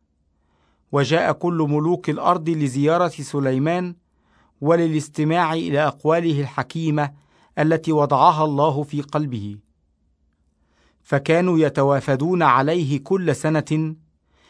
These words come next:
بهدايا من فضة ومن ذهب وأسلحة وتوابل وخيول وبغال. وكان لدى سليمان أربعة آلاف حظيرة للخيل والمركبات،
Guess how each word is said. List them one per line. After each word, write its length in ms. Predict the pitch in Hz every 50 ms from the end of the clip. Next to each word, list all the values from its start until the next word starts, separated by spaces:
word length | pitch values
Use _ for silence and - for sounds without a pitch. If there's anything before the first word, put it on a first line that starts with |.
| _ _ _ -
بهدايا 680 | 139 147 139 143 143 135 147 156 165 175 170 170 160
من 180 | 156 143 139 135
فضة 640 | 131 - - 170 156 147 170 160 - - 175 165
ومن 340 | 156 143 131 127 127 123 127
ذهب 600 | 120 156 160 147 156 160 147 156 160 165 160 165 _ _ _ _ _ _ _ _ _ _ -
وأسلحة 600 | 143 156 165 165 143 - 170 175 170 - 175 165 - 185
وتوابل 880 | 175 170 143 139 131 135 - 135 131 143 156 170 175 156 165 165 160 151
وخيول 760 | 143 135 135 123 - - 135 135 143 151 160 151 147 151 151
وبغال. 720 | 147 147 147 143 160 147 127 135 120 110 104 101 98 98 101 - _ _ _ _ _ _ _ _ _ _ _ _ _ _ _ _ _ _ _ _ _ _ _ _ _ _ _ -
وكان 480 | 139 139 139 - 156 151 151 143 143
لدى 240 | 151 170 165 175 165
سليمان 680 | 156 - - 143 139 131 131 127 131 151 165 175 170 165
أربعة 640 | 165 160 147 139 127 120 131 170 165 160 165 160 -
آلاف 560 | 156 156 147 135 131 131 151 170 180 - - 156
حظيرة 600 | 135 - - 135 127 120 151 170 175 165 160 160 -
للخيل 760 | 170 165 147 131 127 120 117 - - 160 170 170 156 143 139
والمركبات، 920 | 135 139 139 135 147 151 143 143 - 151 139 135 120 107 - _ _